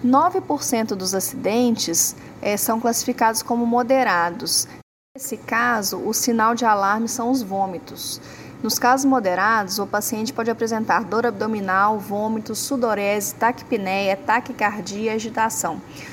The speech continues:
Por isso é importante, como eu já disse, o tratamento da dor, porque a gente retirando esse fator estressor, se o paciente permanecer com esses sintomas, o acidente será classificado como moderado.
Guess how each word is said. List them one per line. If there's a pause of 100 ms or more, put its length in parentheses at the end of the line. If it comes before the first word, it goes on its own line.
(160)
Por
isso
é
importante,
como
eu
já
disse,
o
tratamento
da
dor, (420)
porque
a
gente
retirando
esse
fator
estressor, (340)
se
o
paciente
permanecer
com
esses
sintomas, (240)
o
acidente
será
classificado
como
moderado.